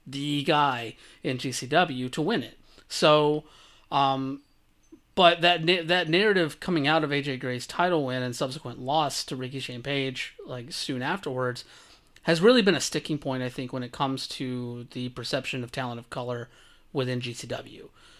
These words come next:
You know, I, when I talked to Billy Dixon, uh, before everything went down at WrestleMania week last week, you know, he talked about,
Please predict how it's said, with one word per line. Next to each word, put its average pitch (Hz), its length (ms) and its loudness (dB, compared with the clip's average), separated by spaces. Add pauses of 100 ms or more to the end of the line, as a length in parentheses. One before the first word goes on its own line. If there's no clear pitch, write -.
(100)
You 139 80 0
know, 131 140 6
I, 135 120 4
when 147 140 -2
I 147 60 2
talked 151 200 2
to 143 60 -2
Billy 135 220 -2
Dixon, 135 680 -2
uh, 127 180 -4
before 127 720 0 (240)
everything 135 300 -2
went 120 140 -6
down 135 480 0
at 135 100 -2
WrestleMania 143 480 0
week 135 160 -6
last 123 260 -6
week, 123 220 -6
you 131 60 -6
know, 123 80 -6
he 123 80 -8
talked 165 260 0
about, 123 400 -2